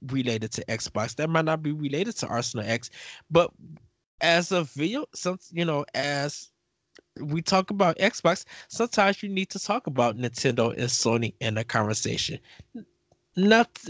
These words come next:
there's nothing. Sometimes make a compare, a comparison is bad when you are trying to stay on topic, but sometimes you need that comparison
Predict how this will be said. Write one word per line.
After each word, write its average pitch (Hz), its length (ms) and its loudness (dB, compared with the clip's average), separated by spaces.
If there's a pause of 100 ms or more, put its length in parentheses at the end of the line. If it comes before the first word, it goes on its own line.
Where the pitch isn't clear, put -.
(280)
there's 240 180 8
nothing. 214 640 -2 (320)
Sometimes 233 500 2
make 185 220 0
a 165 60 0
compare, 131 560 -2
a 127 140 4
comparison 127 680 2
is 117 180 -8
bad 113 500 2 (300)
when 139 480 2
you 139 140 -4 (200)
are 131 160 0
trying 127 280 -6
to 127 160 -8
stay 117 240 -8
on 113 160 -8
topic, 110 520 -8
but 147 140 0
sometimes 190 480 0
you 190 80 -4
need 175 360 2
that 143 180 -2
comparison 131 720 -2